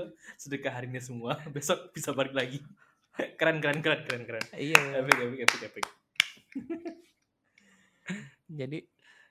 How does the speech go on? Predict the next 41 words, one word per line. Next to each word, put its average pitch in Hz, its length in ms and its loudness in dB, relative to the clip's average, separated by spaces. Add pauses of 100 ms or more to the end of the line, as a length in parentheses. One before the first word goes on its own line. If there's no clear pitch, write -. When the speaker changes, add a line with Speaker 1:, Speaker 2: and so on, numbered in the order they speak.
(320)
Speaker 2:
apa, 156 540 -4
Abu 143 200 -4
Bakar 135 300 -4
tuh 175 120 -10
punya 127 260 -8
dua 131 180 -4
mental, 135 420 -8
men. 127 200 -16 (260)
Mental 120 340 -10
Speaker 1:
Hmm. 123 100 -10
Speaker 2:
yang 127 100 -10
pertama 127 320 -8
tuh 139 100 -4
mental 127 380 -8
wealth 127 280 -6
creation, 123 720 -8
jadi 131 280 -8 (440)
menciptakan 127 580 -8
harta 127 440 -2
gitu, 131 220 -10 (280)
menciptakan - 520 -10
uang. 127 240 -6 (600)
Maksudnya 127 380 -2
dari 127 100 -10
bisnis, 120 480 -6
kan, 123 220 -10
dari 123 220 -8
bisnis - 260 -10
kan 139 100 -4
dapat 123 200 -2
profit 117 420 -6
gitu 123 160 -12
ya. 117 120 -14 (1040)
Dan 120 200 -8
mental 120 340 -6
yang 120 100 -6
kedua 123 280 -4
adalah 139 180 -4
mental 127 280 -6
berbagi, 127 500 -8
gitu. - 200 -20